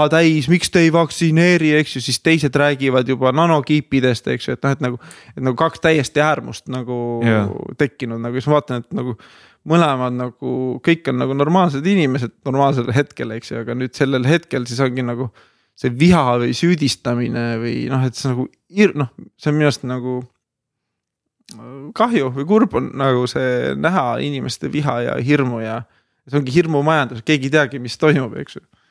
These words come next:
Speaker 2: Ongi, ja veider on see, et vaata, et, et noh, et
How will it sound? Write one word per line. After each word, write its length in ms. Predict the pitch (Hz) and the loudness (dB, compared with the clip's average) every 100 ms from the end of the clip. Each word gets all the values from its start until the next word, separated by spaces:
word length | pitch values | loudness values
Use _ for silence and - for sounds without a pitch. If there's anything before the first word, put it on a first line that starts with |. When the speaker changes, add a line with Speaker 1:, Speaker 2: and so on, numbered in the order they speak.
| _ _ _ _ - - - - | _ _ _ _ -20 -20 -16 0
Speaker 2:
Ongi, 300 | 180 220 - | 2 4 2
ja 160 | 135 151 | 2 4
veider 400 | 170 233 135 123 | 4 4 4 2
on 80 | |
see, 140 | 123 165 | 2 2
et 80 | 123 | 0
vaata, 280 | 117 147 117 | 0 0 0
et, 140 | - - - | -4 -10 -6
et 140 | 117 - | -6 -2
noh, 160 | 110 | 0
et 140 | 110 | 0